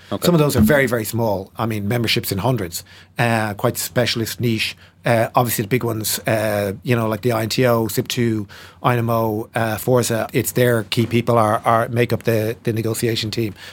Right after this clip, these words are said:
Speaker 2: And it's quite a diverse group. But, um, but I think the sense was, certainly that I got across, across the board, I, I didn't really get anyone who dissented from this view, that a deal was, was doable. Um, the negotiators have their position to adopt with a view to going back into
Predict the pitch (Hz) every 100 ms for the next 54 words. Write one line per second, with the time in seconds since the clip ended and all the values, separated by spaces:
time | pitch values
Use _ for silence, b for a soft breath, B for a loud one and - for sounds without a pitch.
0 | B 147 - 185 147 120 127 131 - -
1 | 139 123 - - 147 - 147 135 120 -
2 | B B B - 185 175 269 226 - 190
3 | 160 143 147 135 113 - - - - -
4 | - 202 196 139 139 131 123 117 - 135
5 | 139 117 131 - 208 - 117 120 107 110
6 | 139 147 147 185 165 135 165 143 135 127
7 | 123 113 110 - 131 131 - 113 104 -
8 | 101 95 B B 143 127 143 139 131 107
9 | - _ 127 - - 139 120 127 123 117
10 | 98 - B B - 131 127 127 117 107
11 | b b - 139 139 160 147 151 135 131
12 | - - 127 131 - 123 120 127 135 143
13 | 123 135 175 202 196 - 143 135 123 135
14 | - 131 123 127 131 120 127 117